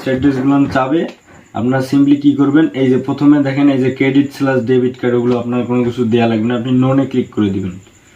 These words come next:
নোনে দেওয়ার পর এই যে আপনার ইয়াতে আছে এখানে ওয়ান দিলেন, ধরেন সাপোজ এখানে টু দিলেন বা যাই দেন,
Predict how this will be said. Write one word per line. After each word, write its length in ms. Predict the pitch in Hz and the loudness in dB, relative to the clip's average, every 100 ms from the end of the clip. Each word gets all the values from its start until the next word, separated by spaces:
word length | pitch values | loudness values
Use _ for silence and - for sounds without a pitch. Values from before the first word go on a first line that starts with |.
| _ _ _ - | _ _ _ 0
নোনে 240 | 127 151 | 2 4
দেওয়ার 240 | 147 156 147 | 2 2 0
পর 340 | 147 151 147 - | 0 -2 -2 -2
এই 180 | 127 123 | 0 0
যে 140 | 117 | 0
আপনার 280 | 113 123 127 | -4 -2 -2
ইয়াতে 380 | 123 131 131 143 | 0 0 -2 -2
আছে 260 | 131 127 | -4 -4
এখানে 380 | 135 131 135 131 | -4 -4 -2 -2
ওয়ান 400 | 120 120 127 127 | 0 0 2 2
দিলেন, 400 | 123 120 127 135 | 2 0 -2 -2
ধরেন 420 | 117 110 107 107 | -4 -2 0 0
সাপোজ 380 | 101 113 107 113 107 - _ _ _ - | -2 -6 -2 -2 -4 -10 _ _ _ -2
এখানে 640 | 113 120 127 123 123 - - | 0 2 2 2 0 -2 -6
টু 200 | 139 131 | -4 -2
দিলেন 440 | 123 123 123 135 135 117 | 0 0 0 -2 -6 -4
বা 260 | 117 113 107 | 0 0 0
যাই 240 | 113 117 | 0 0
দেন, 340 | 113 120 123 | -2 -2 -2